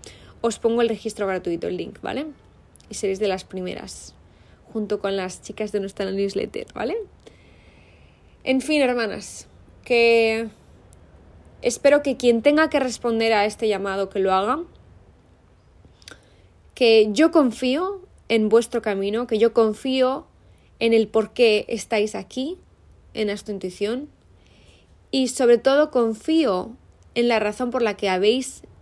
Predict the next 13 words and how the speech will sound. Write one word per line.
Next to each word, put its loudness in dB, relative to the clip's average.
llegado 0
a -4
esta -6
vida, -2
en -6
este -8
momento -2
concreto, -2
con -4
la -2
historia 2
que -2
tienes, -2